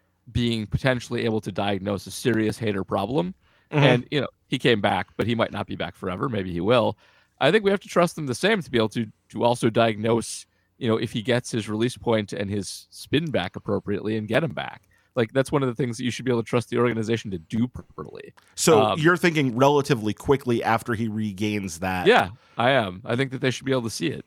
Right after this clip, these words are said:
Speaker 2: that it, it
Speaker 1: If
Speaker 2: would, it would come relatively fast. Okay, that's fair. Then the question becomes, would they have recovered it faster, slower than the Padres? Would it, we, we,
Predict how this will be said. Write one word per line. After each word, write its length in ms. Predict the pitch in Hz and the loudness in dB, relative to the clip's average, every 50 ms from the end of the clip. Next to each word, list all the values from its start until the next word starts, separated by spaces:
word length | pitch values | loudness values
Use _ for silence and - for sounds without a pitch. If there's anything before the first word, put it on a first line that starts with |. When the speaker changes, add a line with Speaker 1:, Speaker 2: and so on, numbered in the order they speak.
| _ _ _ _ _ - | _ _ _ _ _ -14
Speaker 2:
that 240 | - 127 135 143 135 | -2 2 2 4 4
it, 180 | 143 143 143 - | 2 0 0 2
it 80 | 160 160 | 4 4
Speaker 1:
If 60 | 143 | 6
Speaker 2:
would, 160 | 147 139 143 - | 4 4 0 -2
it 120 | - 165 | 0 2
would 120 | 151 143 139 | 2 2 2
come 220 | - 151 139 127 | 0 0 0 2
relatively 500 | 123 123 120 120 117 - 113 92 107 101 | 2 2 2 2 2 0 -4 -4 -6 -6
fast. 460 | - - 113 95 - - - - - | -4 -4 -6 -6 -6 -6 -10 -8 -6
Okay, 300 | 123 120 - 110 95 92 - - - - - - | -6 -4 -4 -4 -6 -6 -10 -16 -20 -20 -18 -6
that's 340 | 120 120 143 151 165 160 - | 0 2 2 2 2 0 -2
fair. 400 | - 165 143 107 87 90 95 - _ _ - - | 0 2 2 2 2 -2 -4 -10 _ _ -18 -4
Then 220 | 120 135 151 160 | 0 2 2 4
the 60 | 170 165 | 2 2
question 340 | - 160 151 - - 135 | 4 4 2 2 0 -2
becomes, 400 | 123 120 113 - 127 117 113 101 | -4 -2 0 0 0 0 0 -2
would 340 | 98 104 107 117 131 156 147 | -6 -4 2 4 4 4 4
they 140 | 131 156 151 | 4 2 4
have 320 | 127 135 127 113 107 101 | 4 2 2 0 -2 -4
recovered 800 | 113 110 - - - - 196 185 143 131 117 110 104 98 101 98 - _ _ _ _ _ _ _ _ _ - | -6 -8 -8 -6 0 2 2 2 4 4 4 4 2 0 -2 -6 -12 _ _ _ _ _ _ _ _ _ -6
it 200 | - 113 - - | -4 -4 -4 -6
faster, 680 | - - - 107 101 107 117 - - 156 156 165 156 | -6 -2 0 0 0 0 -2 -4 -4 -2 -2 -2 -2
slower 920 | 160 - - - - - 113 107 101 113 117 127 135 143 147 147 151 143 143 _ _ _ _ - | -4 -4 -6 -6 -6 -4 -2 0 0 0 0 2 2 2 2 0 -2 -4 -8 _ _ _ _ -12
than 220 | 113 113 120 123 | -6 -2 0 0
the 80 | 120 110 | 0 0
Padres? 720 | - - 107 113 117 117 139 143 143 143 143 139 117 107 | 2 4 4 4 4 4 4 4 6 4 4 2 0 -6
Would 300 | 101 98 90 110 117 110 | -10 -8 -4 -2 -2 0
it, 280 | 110 110 107 107 - _ _ _ _ _ _ _ _ _ _ _ _ _ _ - - - _ _ _ _ _ _ _ _ - | 2 0 0 0 -4 _ _ _ _ _ _ _ _ _ _ _ _ _ _ -20 -20 -20 _ _ _ _ _ _ _ _ -8
we, 340 | - 147 139 135 147 147 135 | -6 -2 0 0 0 0 0
we, 300 | - 156 135 139 127 104 | 0 2 2 2 2 0